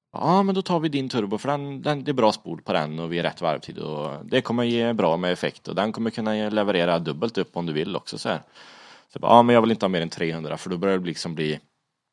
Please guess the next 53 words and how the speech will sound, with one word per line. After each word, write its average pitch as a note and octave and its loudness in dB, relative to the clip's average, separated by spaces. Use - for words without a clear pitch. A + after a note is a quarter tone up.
en F2+ -10
rakt E2 -2
framhoj F2+ 0
och F2+ -4
jag F2+ -2
vill F#2+ -2
kunna F#2+ -4
svänga, F#2 -2
det F#2 -2
är E2+ 0
det F2+ -2
som F2+ -6
är D#2 -8
kul, F#2 -4
men F2+ -4
wheelies F2+ -2
är F#2 -2
också G2 -8
kul." - -10
Så - -6
jag E2 -2
ville F#2+ 2
liksom F#2+ -2
inte E2 -8
ha F2+ 0
en G#2 -2
hoj D#2 -2
som D#2+ -10
var D2 -8
snabb E2 -4
framåt D#2 -4
egentligen, E2+ -6
utan D#2+ -10
en D2+ -10
roligare F2 -4
hoj D#2+ -6
än D#2 -14
vad D2+ -4
den D2 -2
var. F2 4
För - -2
alltså, F2+ 2
de F2+ 2
går F2+ 0
ju D2+ -2
som - -10
as, F2+ 0
alltså, D2 -10
de F2 -4
gör E2 2
ju F#2 2
trehundra D2+ -2
original. D#2 -2